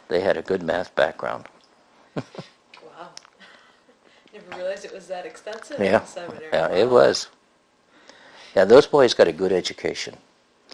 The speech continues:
Speaker 1: So when they went over to N D S U, usually they were able to challenge the c-, algebra course and stuff, move right on through.
Speaker 2: So you only had, you
Speaker 1: I mean, the
Speaker 2: taught high school
Speaker 1: geomet-
Speaker 2: through the seminary? But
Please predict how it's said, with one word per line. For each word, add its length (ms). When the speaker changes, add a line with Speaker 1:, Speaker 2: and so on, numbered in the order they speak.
Speaker 1:
So 260
when 280
they 120
went 200
over 200
to 80
N 220
D 160
S 220
U, 240
usually 440
they 140
were 140
able 260
to 80
challenge 540
the 100
c-, 140
algebra 440
course 400
and 120
stuff, 340
move 200
right 200
on 180
through. 220
Speaker 2:
So 120
you 220
only 180
had, 200
you 60
Speaker 1:
I 100
mean, 100
the 80
Speaker 2:
taught 80
high 180
school 120
Speaker 1:
geomet- 20
Speaker 2:
through 120
the 100
seminary? 640
But 100